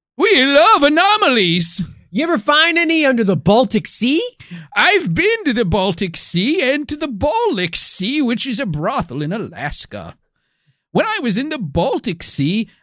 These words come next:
Speaker 1: I found a lot of anomalous things like crabs that knew how to shoot firearms. <laughs>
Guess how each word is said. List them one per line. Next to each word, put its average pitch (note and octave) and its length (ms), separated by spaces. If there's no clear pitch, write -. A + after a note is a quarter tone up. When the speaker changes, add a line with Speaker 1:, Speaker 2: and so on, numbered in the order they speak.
Speaker 1:
I D#3+ 140
found B3 400
a B3 40
lot C#4+ 260
of B3+ 80
anomalous B3 560
things D#4+ 420
like B3+ 240
crabs G#3+ 840
that F#3+ 180
knew A3 180
how G#3 140
to G3 100
shoot - 480
firearms. G#3+ 1040
<laughs> B4+ 40